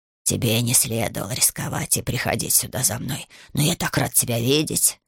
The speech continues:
сказал он с улыбкой. «Я тоже», — отозвалась Зия. «Ты полиняла на свой день рождения». Он потрепал ее по волосам. «У тебя цвет изменился». «Цвет, да,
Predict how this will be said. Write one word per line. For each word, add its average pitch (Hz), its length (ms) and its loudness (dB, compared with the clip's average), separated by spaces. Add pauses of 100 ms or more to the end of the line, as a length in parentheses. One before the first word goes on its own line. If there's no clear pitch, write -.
(120)
сказал 180 480 4
он 170 120 4
с - 80 4
улыбкой. 170 500 -2 (540)
«Я 269 120 6
тоже», — 214 480 0 (200)
отозвалась 147 500 4
Зия. 127 320 2 (500)
«Ты 104 120 -2
полиняла 139 760 4 (400)
на 139 100 0
свой 120 280 2
день 123 240 2
рождения». 131 640 2 (460)
Он 202 160 2
потрепал 208 500 2
ее 165 120 2
по 165 120 0
волосам. 160 520 2 (640)
«У - 60 -4
тебя 156 280 2
цвет - 340 -2
изменился». 135 680 2 (680)
«Цвет, 226 440 4
да, 202 400 2